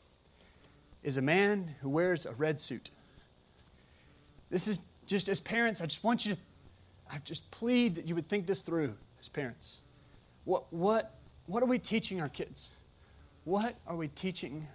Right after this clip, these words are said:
our kids? Gifts, by their definition, are gifts. They are not wages that you earn. If we teach our kids,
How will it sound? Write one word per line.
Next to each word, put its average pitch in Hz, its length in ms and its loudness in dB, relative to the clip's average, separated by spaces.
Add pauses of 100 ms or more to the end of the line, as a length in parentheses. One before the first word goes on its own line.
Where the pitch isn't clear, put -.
our 127 200 -10
kids? - 520 -10 (1200)
Gifts, 240 640 6
by 175 400 2
their 214 220 4
definition, 190 640 -2 (880)
are 180 140 4
gifts. 156 640 4 (140)
They 160 120 0
are 175 80 0
not 190 260 0
wages 156 680 0 (460)
that 170 80 2
you 165 200 -2
earn. 156 380 -2 (880)
If 214 240 0
we 233 220 4
teach 240 280 0
our 226 120 4
kids, 208 480 2